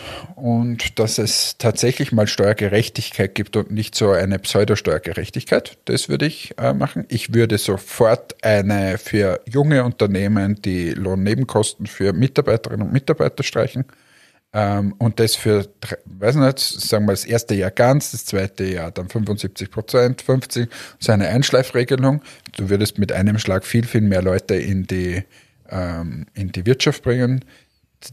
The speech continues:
Dann, äh, würd ich zum Beispiel umgekehrt, wenn man nicht nur von jungen Gründern sind, schauen, dass wir Ältere, äh, länger in Beschäftigung halten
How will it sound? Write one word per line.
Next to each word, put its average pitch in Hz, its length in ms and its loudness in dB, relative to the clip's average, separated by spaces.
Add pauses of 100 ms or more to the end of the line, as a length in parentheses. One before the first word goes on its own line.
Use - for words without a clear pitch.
(140)
Dann, 95 560 2
äh, 92 280 -4
würd 104 260 -2
ich - 200 -4
zum 110 160 0
Beispiel 101 540 0
umgekehrt, 147 760 2
wenn 101 120 0
man 104 100 2
nicht 110 200 -2
nur 104 220 2
von 98 220 -2
jungen 143 260 2
Gründern 143 380 0
sind, 127 240 -2 (260)
schauen, 104 320 2
dass 107 220 2
wir 98 240 0
Ältere, 104 640 0
äh, 95 160 -2
länger 101 320 0
in 98 140 -2
Beschäftigung 113 640 -2
halten 107 400 -2